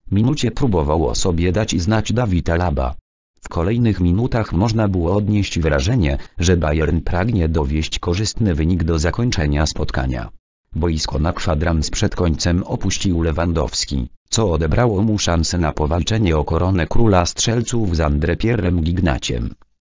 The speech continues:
W osiemdziesiąt jeden minucie bardzo groźnie z dystansu uderzył Corentin Tolisso,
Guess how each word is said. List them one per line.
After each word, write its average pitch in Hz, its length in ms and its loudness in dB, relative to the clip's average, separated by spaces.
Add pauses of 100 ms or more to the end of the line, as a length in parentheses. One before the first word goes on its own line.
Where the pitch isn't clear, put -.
(200)
W 80 100 -2
osiemdziesiąt 101 640 0
jeden 67 480 0 (500)
minucie 110 400 0
bardzo 76 380 2
groźnie 76 480 0
z 71 80 0
dystansu 90 600 0
uderzył 95 440 0
Corentin 87 640 -2
Tolisso, 78 500 -2